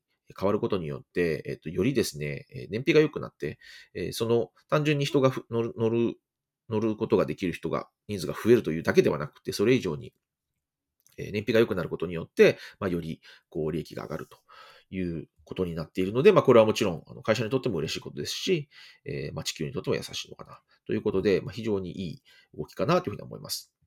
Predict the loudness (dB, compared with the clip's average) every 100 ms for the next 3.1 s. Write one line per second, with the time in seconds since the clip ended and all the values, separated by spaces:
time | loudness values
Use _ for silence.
0 | 0 4 4 4 -14 -4 4 6 6 4
1 | 2 0 2 4 6 6 4 0 0 -2
2 | 0 0 -2 -4 _ -4 -4 -2 0 0
3 | -2